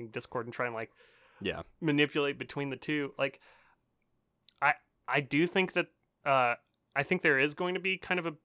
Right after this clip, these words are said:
Speaker 1: big base for WoW Classic, 'cause that's gonna pull in a lot of people that did quit. Like, that's
Speaker 2: Yeah.
Speaker 1: gonna, the, the reason they quit is 'cause the game is not the same anymore. And
Speaker 2: Yeah.
Speaker 1: they're, like, I think they're going to come back and be like, "We have a second chance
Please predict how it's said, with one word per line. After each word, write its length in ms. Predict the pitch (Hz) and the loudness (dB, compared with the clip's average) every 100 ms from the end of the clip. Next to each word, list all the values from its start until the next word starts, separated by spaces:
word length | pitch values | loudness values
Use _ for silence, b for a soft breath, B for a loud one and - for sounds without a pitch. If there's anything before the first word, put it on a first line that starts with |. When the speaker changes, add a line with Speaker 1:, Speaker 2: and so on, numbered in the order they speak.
| _ _ | _ _
Speaker 1:
big 260 | 170 170 160 | 0 0 2
base 280 | 160 170 - | 2 2 0
for 160 | - 160 | -4 -2
WoW 180 | 160 | 0
Classic, 420 | 165 - 160 180 - | 0 -2 -4 -6 -10
'cause 140 | 139 | -6
that's 160 | 165 - | -6 -2
gonna 200 | 175 160 | -2 -2
pull 240 | - 160 | -2 -2
in 60 | 156 | -2
a 60 | |
lot 240 | 135 147 151 | 4 4 4
of 80 | |
people 320 | - 156 151 131 | 0 -8 -8 -6
that 160 | 123 | 0
did 160 | 180 175 | 2 2
quit. 340 | 196 233 - _ | 4 2 2 _
Like, 140 | 135 | -2
that's 140 | - 120 | 0 2
Speaker 2:
Yeah. 60 | |
Speaker 1:
gonna, 180 | 196 180 - B B | 2 -2 -4 B B
the, 160 | - 175 | 4 4
the 140 | 160 170 | 6 2
reason 300 | 170 214 202 | 4 0 0
they 100 | 170 | 0
quit 240 | - 196 | 2 0
is 80 | 156 | 0
'cause 180 | - 123 | -4 -4
the 120 | 139 | -4
game 260 | 131 143 139 | -2 -2 -2
is 120 | - | -4
not 400 | 143 139 143 139 _ - | -2 0 -2 -6 _ -12
the 100 | 123 | -6
same 320 | 139 117 110 | -6 -6 -10
anymore. 420 | 120 123 127 - - | -16 -16 -16 -10 -4
And 220 | 127 120 | -2 -2
Speaker 2:
Yeah. 120 | 85 - _ _ _ _ _ - | -4 -10 _ _ _ _ _ -20
Speaker 1:
they're, 560 | 131 127 123 120 117 - _ _ | -4 0 2 0 -4 -10 _ _
like, 220 | 135 - - | -4 -2 -6
I 80 | 123 | -2
think 200 | 147 - | -2 0
they're 240 | 135 127 | 0 2
going 240 | 143 131 | 0 -2
to 60 | 131 | -4
come 160 | 131 120 | -6 -4
back 180 | 123 | -4
and 80 | 123 | -4
be 80 | 123 | -4
like, 180 | 120 - b b b b - | -6 -8 b b b b 0
"We 120 | 135 | 2
have 100 | 160 | 2
a 60 | |
second 320 | 160 175 175 151 | 4 2 2 0
chance 480 | 170 165 151 - | 4 4 4 -4